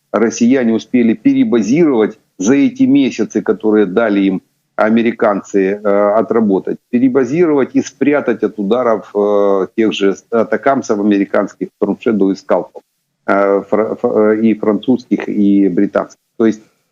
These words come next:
м, дали возможность спасти российскую авиацию. Поэтому, я думаю, пока, э, Байден не уйдёт, и вся эта команда Салливанов, Бёрнсов, э, обамовская, пока эта клика свора не уйдёт, э, из, э,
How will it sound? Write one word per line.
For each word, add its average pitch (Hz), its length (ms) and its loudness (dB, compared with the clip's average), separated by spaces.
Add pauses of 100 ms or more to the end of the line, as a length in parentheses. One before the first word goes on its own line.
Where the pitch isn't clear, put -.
(120)
м, 117 220 2
дали 151 220 2
возможность 120 600 0
спасти 127 520 -2
российскую 107 580 0
авиацию. 95 460 -4
Поэтому, 160 340 0
я 151 100 2
думаю, 135 500 0 (420)
пока, 131 640 0 (100)
э, 107 300 0
Байден 101 560 0
не 117 100 4
уйдёт, 107 480 0
и 101 60 -2
вся 110 180 -2
эта 98 220 -2
команда 95 480 -4 (120)
Салливанов, 110 760 0
Бёрнсов, 117 520 0 (400)
э, - 60 0
обамовская, 117 840 0
пока - 340 -6
эта 95 400 -2
клика 123 400 0
свора 107 440 0
не 107 140 2
уйдёт, 123 600 0
э, 107 320 0
из, 107 460 0
э, 98 200 0